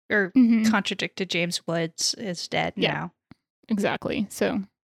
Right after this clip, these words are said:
Speaker 2: but Ellie finally knows some sort of peace.
Speaker 1: Yeah, and they, they, when they ask, uh, when they ask her if she believes in aliens, she says, "I don't know," which I found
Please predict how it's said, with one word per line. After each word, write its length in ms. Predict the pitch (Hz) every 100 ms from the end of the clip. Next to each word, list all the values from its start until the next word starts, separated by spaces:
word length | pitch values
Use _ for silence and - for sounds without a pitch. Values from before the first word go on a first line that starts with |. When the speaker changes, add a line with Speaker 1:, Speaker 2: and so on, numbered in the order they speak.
| _ _ _ _
Speaker 2:
but 220 | - - - _ _ _ _ _ _ _ _ -
Ellie 280 | 254 254 262
finally 560 | 233 226 220 220 214 -
knows 240 | 226 202
some 240 | - 196 196
sort 280 | - 202 190
of 120 | 190
peace. 380 | - 202 - - 294 - _ _ _ 240
Speaker 1:
Yeah, 280 | 285 302 -
and 180 | 233
they, 220 | 269 269 -
they, 220 | 214 233
when 240 | 220 226
they 240 | 233 226 226
ask, 460 | 202 240 247 - 226 -
uh, 360 | 208 196 175 175
when 360 | 175 190 202
they 100 | 208
ask 300 | 190 196 190
her 240 | - 202 190
if 140 | 185
she 140 | - 208
believes 300 | 190 180 180
in 120 | 170
aliens, 360 | 165 160 170
she 140 | 170 208
says, 280 | - 202 196
"I 100 | 185
don't 200 | 190 -
know," 220 | 170 165
which 180 | 165 -
I 100 | 185
found 280 | 185 190